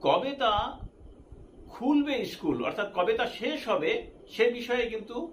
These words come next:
বলা হচ্ছে না। অর্থাৎ নতুন নোটিফিকেশন না আসা পর্যন্ত কিন্তু স্কুল ছুটি থাকবে। অর্থাৎ তিরিশে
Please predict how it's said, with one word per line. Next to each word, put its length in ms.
বলা 260
হচ্ছে 260
না। 100
অর্থাৎ 340
নতুন 320
নোটিফিকেশন 680
না 80
আসা 180
পর্যন্ত 420
কিন্তু 160
স্কুল 200
ছুটি 320
থাকবে। 520
অর্থাৎ 260
তিরিশে 380